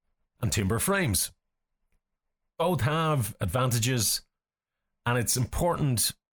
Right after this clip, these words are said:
to understand the difference between S I Ps and timber frame construction. So, as you might expect, a log cabin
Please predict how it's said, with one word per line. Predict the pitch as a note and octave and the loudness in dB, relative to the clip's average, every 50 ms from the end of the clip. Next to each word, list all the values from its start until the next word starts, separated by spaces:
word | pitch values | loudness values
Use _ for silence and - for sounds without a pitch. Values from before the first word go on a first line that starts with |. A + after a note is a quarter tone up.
| _ _ _ | _ _ _
to | - - | -4 -2
understand | - F#3+ A3+ G3+ C#3+ - - D3 C3+ C3+ C3 B2 A2 | 0 2 2 2 2 0 0 0 0 2 2 2 0
the | B2 | 0
difference | G#2 F2 - E3+ F#3+ G3+ - - C#3+ A2+ F#2+ - | -2 0 0 0 0 0 0 -2 -2 0 0 0
between | - - F#2 - - G#2+ G2 F#2+ F2+ F2 - - | -2 -2 -4 -2 0 0 0 0 0 -2 -2 -2
S | A2+ - - | -2 -2 0
I | G#2+ G2 | 0 0
Ps | F2+ - - F#2+ F#2 F2+ F2 D2+ - - - _ _ _ _ _ _ _ _ | -2 -2 0 0 2 2 2 2 0 -4 -6 _ _ _ _ _ _ _ _
and | - G2+ G2 F2 - _ _ _ | -4 -4 -2 -4 -6 _ _ _
timber | - - E3+ C#3+ B2 G#2+ | -6 -4 -2 -2 0 0
frame | - A#2 G2+ F#2 | 0 0 0 0
construction. | D#2+ F#2+ F2 - - - A#2 G#2+ - - - - - _ _ _ _ _ _ _ _ _ _ _ _ _ _ | 0 -2 -2 -2 -2 -2 -2 -2 -2 -2 -4 -4 -6 _ _ _ _ _ _ _ _ _ _ _ _ _ _
So, | - - C#3+ A2 - F2+ - - _ | -4 -2 -2 -2 -2 -6 -10 -8 _
as | C#3 C#3 | -2 0
you | C#3+ D#3 | 2 2
might | E3 D#3+ D3+ | 2 2 2
expect, | C3 - - - - E3+ D#3+ D#3 D#3+ - - - - _ _ | 2 0 -2 0 0 -2 -2 -2 -2 -4 -8 -8 -10 _ _
a | A#2+ | -2
log | B2 C#3 D3+ D3+ D3 B2+ | 0 0 0 0 0 -2
cabin | - D3+ C#3+ C#3+ C3+ C#3+ C3 C3 C3 | -2 -2 0 0 0 0 0 -2 -2